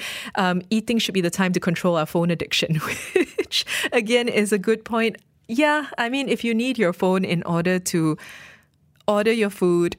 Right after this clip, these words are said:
check whether it's arriving, all of that, yeah, it, it absolutely does get complicated.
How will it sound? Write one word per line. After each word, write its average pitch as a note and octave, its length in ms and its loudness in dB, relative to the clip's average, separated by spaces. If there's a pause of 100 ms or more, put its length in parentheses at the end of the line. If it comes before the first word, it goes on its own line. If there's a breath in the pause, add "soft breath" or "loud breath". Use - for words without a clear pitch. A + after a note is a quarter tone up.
(160)
check - 400 0
whether F3+ 200 4
it's E3+ 220 0
arriving, E3 720 2
all F#3 220 2
of E3+ 100 -6
that, D3 340 0
yeah, C#3 160 0
it, C#3 320 -2
it E3 200 -2
absolutely E3 440 -2
does C#3 240 -2
get - 260 -4
complicated. D3 760 -2